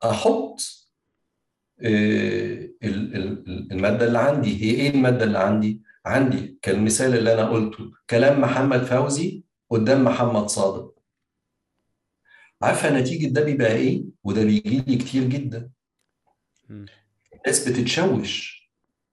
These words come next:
Speaker 1: وبتشك في تاريخها. يقول لي: "يا دكتور خالد، اكتب لنا تاريخ محايد. أنا قريت فلان لقيته بيقول كذا، قريت علان لقيت بيقول كلام تاني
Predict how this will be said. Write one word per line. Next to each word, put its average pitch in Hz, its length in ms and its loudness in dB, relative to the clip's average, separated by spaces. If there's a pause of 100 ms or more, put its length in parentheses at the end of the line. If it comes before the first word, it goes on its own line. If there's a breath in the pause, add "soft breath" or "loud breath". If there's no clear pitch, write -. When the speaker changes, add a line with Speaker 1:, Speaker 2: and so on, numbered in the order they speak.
(680)
Speaker 1:
وبتشك - 640 -4 (460)
في - 140 -10
تاريخها. 92 480 -6 (1600)
يقول 131 400 0
لي: 139 60 0
"يا 127 60 2
دكتور 123 300 0
خالد، 143 440 -2
اكتب 123 320 -2
لنا 160 160 2
تاريخ 127 420 0
محايد. 90 400 -4 (2000)
أنا 127 260 4
قريت 147 260 0
فلان 147 640 2
لقيته 120 280 2
بيقول 113 260 2
كذا، - 300 -4 (260)
قريت 135 300 2
علان 123 600 2
لقيت 131 200 2
بيقول 135 220 2
كلام - 280 4
تاني 135 460 0